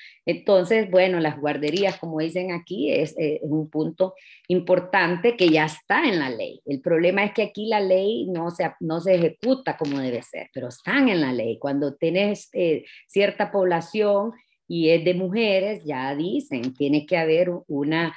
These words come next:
eh, guardería infantil. Este es, es importante. Y luego el otro, que son los adultos mayores, ¿verdad? Es una población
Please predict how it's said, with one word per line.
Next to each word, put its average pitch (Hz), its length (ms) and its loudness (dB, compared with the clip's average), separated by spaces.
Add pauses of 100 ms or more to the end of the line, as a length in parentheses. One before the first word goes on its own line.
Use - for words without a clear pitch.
(240)
eh, 135 240 -2
guardería 135 480 -2
infantil. 127 720 -2 (340)
Este 180 600 2
es, 170 160 2
es 151 160 4
importante. 151 720 0
Y 170 180 -2
luego 180 540 2
el 185 240 0
otro, 185 480 0
que 180 100 -2
son 170 220 -2
los 156 100 -4
adultos 147 480 -2
mayores, 120 540 -6
¿verdad? 147 300 0
Es 143 80 -2
una 160 220 -2
población 156 600 -2